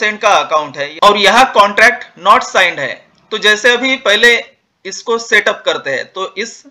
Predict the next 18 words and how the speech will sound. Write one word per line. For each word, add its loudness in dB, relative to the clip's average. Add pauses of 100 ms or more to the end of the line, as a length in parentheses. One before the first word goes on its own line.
(140)
not 2
signed 0
पर -6
click -8
करना -2
है, -4
ये -8
जो -10
लाल 0
रंग -6
में -6
है। -8 (3000)
अब 0
देखिए, 2
ऐसे 2
नीचे -2
आना 2
है। -2